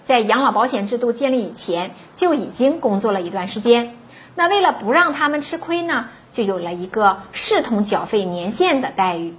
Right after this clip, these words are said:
那相对应的，就会单独按照个人过渡性养老金来计算。那这只是一小部分人的特例，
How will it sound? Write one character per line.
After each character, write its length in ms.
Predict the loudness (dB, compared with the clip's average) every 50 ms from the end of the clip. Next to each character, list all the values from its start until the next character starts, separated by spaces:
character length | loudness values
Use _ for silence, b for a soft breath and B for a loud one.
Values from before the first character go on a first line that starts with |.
| -14 -4
那 160 | 0 0 0
相 280 | 2 2 2 2 2 2
对 100 | 2 2
应 220 | 2 0 2 2
的， 160 | 2 0 0 -2 -10 -20 _
就 140 | -2 -2 -2
会 160 | 0 0 -4
单 320 | 0 2 2 2 2 0 -2
独 140 | -4 -4 -4
按 200 | -4 -4 -4 -2
照 200 | 0 0 -2 -2
个 260 | -4 -2 4 4 4
人 320 | 4 4 0 -4 -6 -10 -14 -20 _
过 220 | -2 2 4 4 4
渡 100 | 4 0
性 220 | -2 -2 -6 -6
养 120 | -4 -4 -4
老 140 | -4 -6
金 220 | -6 -10 -10 -8 -8
来 120 | -8 -8
计 200 | -6 -4 -4 -4
算。 260 | -4 -4 -6 -6 -6 -12 -20 B B B B B B B -2
那 80 | 0
这 180 | 4 4 4 4
只 140 | 4 0 -2
是 320 | 2 4 4 4 4 B B B B
一 160 | 2 2 4
小 240 | 4 2 0 -2 -2
部 160 | 0 -2 0
分 180 | 0 0 -4 -4
人 140 | -4 -4 -4
的 100 | -6 -6
特 260 | -6 -2 2 2 2
例， 200 | 2 2 -4